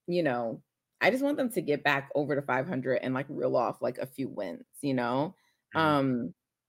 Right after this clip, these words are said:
Speaker 1: and I'm also just annoyed because I feel like when Andrew comes back now, I don't know how soon his, you know, finger or whatever. So I'm like, "Are we gonna have to now go through another, like, he has to,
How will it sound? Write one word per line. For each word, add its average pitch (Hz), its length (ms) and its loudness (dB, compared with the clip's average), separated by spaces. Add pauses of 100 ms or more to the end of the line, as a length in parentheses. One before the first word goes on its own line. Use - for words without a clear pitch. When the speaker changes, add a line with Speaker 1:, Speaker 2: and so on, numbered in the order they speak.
Speaker 1:
and 180 100 6
I'm 180 140 6
also 190 200 2
just 160 160 -4
annoyed 135 360 4
because 143 180 -4
I 131 100 2
feel 143 200 2
like 135 180 2
when 135 120 -2
Andrew 131 280 -4
comes 131 260 -4
back 175 340 2
now, 117 600 -2 (320)
I 156 60 6
don't 160 240 2
know 156 180 4
how 135 160 -4
soon 143 460 -2
his, 135 400 0 (1040)
you 170 180 4
know, 147 380 4 (1160)
finger 156 400 2
or 147 100 2
whatever. 143 460 2
So 143 120 0
I'm 147 120 2
like, 143 140 2
"Are 143 80 4
we 147 80 0
gonna 151 120 2
have - 80 -6
to 147 40 -4
now 131 160 0
go 139 140 0
through 139 120 -2
another, - 280 0
like, 135 260 -2
he - 120 -2
has 131 220 -2
to, 151 320 -4